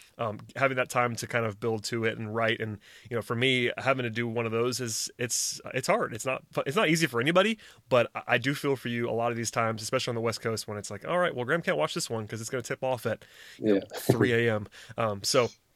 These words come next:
Speaker 1: I wanted to at least say that out loud. I know people probably see your name and see your byline and follow you on Twitter and all that fun stuff, and just kinda don't maybe have a full grasp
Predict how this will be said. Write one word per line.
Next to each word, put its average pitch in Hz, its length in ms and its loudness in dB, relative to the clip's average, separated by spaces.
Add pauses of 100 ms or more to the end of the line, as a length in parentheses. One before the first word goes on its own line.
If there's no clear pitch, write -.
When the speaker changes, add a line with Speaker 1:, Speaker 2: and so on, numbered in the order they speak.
(420)
Speaker 1:
I 147 60 12
wanted 175 200 12
to 151 60 8
at 139 60 2
least 147 160 6
say 151 100 6
that 143 100 8
out 127 140 8
loud. 127 180 8
I 123 40 6
know 127 100 4
people 123 200 -8
probably 127 260 2
see 143 180 0
your 131 160 2
name 147 260 8
and 123 80 0
see 131 140 -2
your 120 80 2
byline 131 500 6
and 107 100 -4
follow 120 180 0
you 113 100 -2
on 110 100 -4
Twitter 143 280 0
and 127 60 2
all 123 100 4
that 120 120 2
fun 123 160 0
stuff, 123 300 0
and 113 80 -6
just 117 140 -2
kinda 117 160 0
don't 123 260 0
maybe 123 240 0
have 117 80 -2
a 110 60 -4
full 117 200 -6
grasp 113 440 0